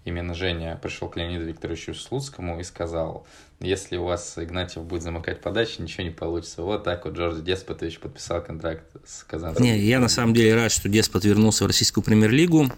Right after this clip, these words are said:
Speaker 2: Он мне до сих пор не отдал долг за тот спор, который у нас был в прошлом году. Пользуясь случаем, хочу передать Джорджи привет.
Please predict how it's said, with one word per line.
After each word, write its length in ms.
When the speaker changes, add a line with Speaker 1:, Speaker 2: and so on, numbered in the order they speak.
Speaker 2:
Он 120
мне 120
до 80
сих 140
пор 160
не 100
отдал 280
долг 340
за 120
тот 160
спор, 280
который 240
у 60
нас 140
был 160
в 60
прошлом 320
году. 380
Пользуясь 240
случаем, 320
хочу 240
передать 300
Джорджи 280
привет. 480